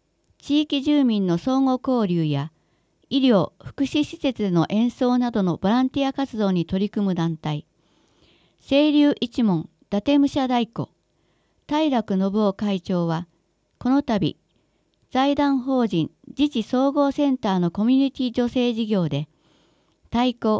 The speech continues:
衣装一式を整備しました。この事業は、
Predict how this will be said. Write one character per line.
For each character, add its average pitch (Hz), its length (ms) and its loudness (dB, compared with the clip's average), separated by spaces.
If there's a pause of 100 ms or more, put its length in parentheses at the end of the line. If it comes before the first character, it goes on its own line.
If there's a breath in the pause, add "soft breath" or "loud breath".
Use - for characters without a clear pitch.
(340)
衣 277 80 0
装 233 380 0
一 180 100 -4
式 247 380 -6
を 240 100 0
整 262 240 -2
備 190 100 -4
し - 160 -12
ま 151 140 -2
し - 60 -20
た。 143 200 -12 (1500)
こ 254 140 0
の 294 160 4
事 311 140 0
業 202 260 2
は、 151 220 -4